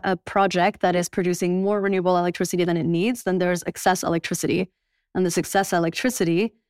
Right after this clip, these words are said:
would otherwise be wasted. And so when you're going to use this excess electricity to power the electrolyzers, then that cost of green hydrogen can actually be cheaper than the cost of fossil fuels.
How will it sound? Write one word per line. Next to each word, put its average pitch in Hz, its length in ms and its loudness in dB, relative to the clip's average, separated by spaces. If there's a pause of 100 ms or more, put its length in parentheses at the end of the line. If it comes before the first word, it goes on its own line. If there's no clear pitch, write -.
(260)
would 190 260 2
otherwise 175 440 2
be 175 120 0
wasted. 175 600 0 (320)
And 185 100 2
so 190 160 4
when 185 160 4
you're 185 140 2
going 190 180 2
to 180 320 2 (160)
use 208 600 0
this 185 200 0
excess 180 360 0
electricity 180 800 0 (260)
to 226 200 0
power 196 320 2
the 175 120 2
electrolyzers, 170 960 0 (240)
then 196 340 2
that 202 240 2
cost 202 440 2
of 185 120 -2
green 190 200 0
hydrogen 196 600 0 (180)
can 196 280 0
actually 202 680 0 (200)
be 202 100 4
cheaper 185 440 2
than 170 120 2
the 165 80 0
cost 165 400 -2 (160)
of 170 240 2 (100)
fossil 170 300 0
fuels. 160 480 -2